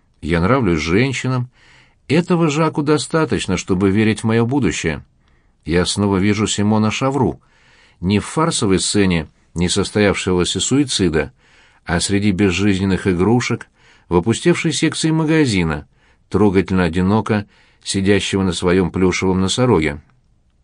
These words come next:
Негромко переспрашиваю, чем я кончу. Пока что софитель номер сто двадцать, мини-бар, снотворная и горячая ванна. Потом в машину и спать до Парижа.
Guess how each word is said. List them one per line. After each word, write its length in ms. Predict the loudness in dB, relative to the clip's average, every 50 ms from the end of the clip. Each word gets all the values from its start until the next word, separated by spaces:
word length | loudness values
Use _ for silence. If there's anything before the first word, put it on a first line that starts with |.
| _ _ _ _ _ _ _ _ _ _ _ _ _ _ _ _ _ _ _ _ 0
Негромко 440 | 2 4 4 6 6 6 4 4
переспрашиваю, 800 | 4 4 4 2 2 2 2 2 2 2 0 0 0 0 -2 -4 -10 _ _ _ _ _ _ -20 -14
чем 340 | -8 -2 2 4 4 4 4
я 120 | 2 0
кончу. 540 | 0 0 0 0 0 0 -2 -4 -6 -6 -8 _ _ _ _ _ _ _ _ -4
Пока 280 | -2 -2 0 0 0
что 320 | 0 0 0 0 0 0 -4 _ _ _ _ _ -20 -14
софитель 680 | -6 -2 -2 0 0 2 0 0 0 2 2 2 4 4
номер 300 | 2 2 2 2 2 0
сто 200 | 0 0 0 0
двадцать, 600 | 2 2 2 2 2 0 0 -2 -4 -4 -4 -10 _ _ -20 -20 _ _
мини-бар, 640 | -2 0 2 4 4 4 4 2 2 2 2 0 0
снотворная 720 | -2 0 0 0 0 0 0 0 0 2 0 0 0 0
и 40 | 0
горячая 460 | 2 2 2 2 2 2 0 -2 -2
ванна. 460 | 0 2 2 2 2 0 -2 -4 -6 -8 _ _ _ _ _ _ _ _
Потом 300 | -4 -2 0 2 2 2
в 80 | 2 2
машину 560 | 2 0 0 0 0 0 2 2 0 0 -2 -8 _ _ _ _ -2
и 100 | -2 0
спать 380 | 0 0 0 2 2 2 2 2
до 120 | 0 0
Парижа. 520 | 2 2 2 2 2 2 2 0 -2 -4